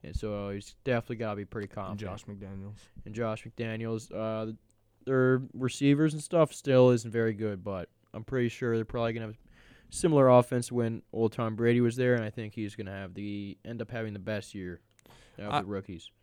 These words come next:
Speaker 2: I could definitely see that. I'd be v-, very happy if that happened,
Speaker 1: I think
Speaker 2: considering I'm a
Speaker 1: he'll
Speaker 2: Patriots
Speaker 1: win,
Speaker 2: fan.
Speaker 1: I think he'll win the most games out of all the rookie quarterbacks.
Speaker 2: I hope so.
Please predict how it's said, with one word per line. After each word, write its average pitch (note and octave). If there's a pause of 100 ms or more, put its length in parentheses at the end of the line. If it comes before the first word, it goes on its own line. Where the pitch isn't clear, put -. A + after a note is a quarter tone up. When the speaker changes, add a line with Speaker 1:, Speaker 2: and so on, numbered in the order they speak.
Speaker 2:
I C3+
could B2
definitely G#2
see G#2+
that. G#2
I'd G#2
be G2+
v-, F#2 (320)
very G#2+
happy G#2+
if A#2
that A#2
happened, A#2+
Speaker 1:
I A2+
think D3+
Speaker 2:
considering G2+
I'm G2+
a C3+
Speaker 1:
he'll C3
Speaker 2:
Patriots B2
Speaker 1:
win, B2+
Speaker 2:
fan. - (100)
Speaker 1:
I A#2
think C#3
he'll B2+
win A#2+
the A2+
most A2
games G#2+
out G#2
of G2
all G2
the F#2+
rookie G2
quarterbacks. F2
Speaker 2:
I B2
hope D3
so. G#2+